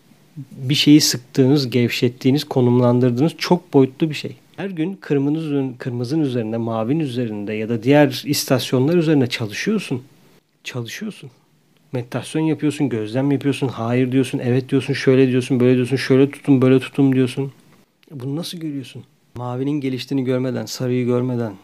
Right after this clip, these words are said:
realiteyi algıladığını görmeden ne olacak? O zaman yaptığın şey doğru mu, yanlış mı? Yani burada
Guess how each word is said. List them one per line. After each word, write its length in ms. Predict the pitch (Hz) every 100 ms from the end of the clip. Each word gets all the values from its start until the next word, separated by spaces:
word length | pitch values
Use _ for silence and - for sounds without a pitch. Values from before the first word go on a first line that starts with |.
| 151
realiteyi 520 | 117 113 120 123 135
algıladığını 460 | 120 117 120 117 123
görmeden 520 | 120 123 123 113 110 - 123
ne 60 |
olacak? 400 | 127 143 120 151
O 60 | 123
zaman 160 | 113 113
yaptığın 320 | 113 113 123
şey 220 | - 113
doğru 220 | 120 110
mu, 80 | 120
yanlış 360 | 165 170 156 143
mı? 100 | 123 _ _ _ _ 151
Yani 140 | 123
burada 220 | 131 123